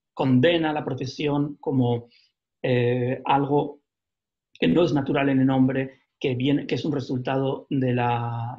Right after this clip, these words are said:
del capitalismo moderno. Eh, condena a la ciencia especializada, comparándola con la ciencia, el conocimiento un-, eh, universal de los antiguos griegos. Eh,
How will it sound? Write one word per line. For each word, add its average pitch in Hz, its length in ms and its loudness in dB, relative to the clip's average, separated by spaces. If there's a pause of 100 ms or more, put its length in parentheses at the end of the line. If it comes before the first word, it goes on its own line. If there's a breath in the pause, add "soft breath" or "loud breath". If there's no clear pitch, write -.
del 123 580 -4
capitalismo 139 540 -4
moderno. 139 600 2 (640 soft breath)
Eh, 123 480 4 (320)
condena 139 400 4
a 143 40 2
la 127 100 0
ciencia 143 280 -2
especializada, 139 960 -4 (320 loud breath)
comparándola 131 720 0
con 120 460 -4 (260)
la 143 100 -8
ciencia, 143 420 -2
el 120 60 -4
conocimiento 127 880 -2
un-, 131 440 0
eh, 123 600 -4
universal 127 580 0
de 131 80 0
los 120 140 -4
antiguos 131 400 -2
griegos. 151 540 0 (640 loud breath)
Eh, 127 320 2